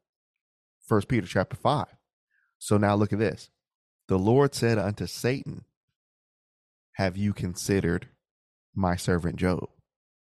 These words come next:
There's none like him in the earth. He's perfect. He's upright.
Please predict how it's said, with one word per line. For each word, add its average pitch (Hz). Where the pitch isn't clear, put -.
There's 92
none 92
like 107
him 87
in 90
the 87
earth. 104
He's 92
perfect. 113
He's -
upright. 104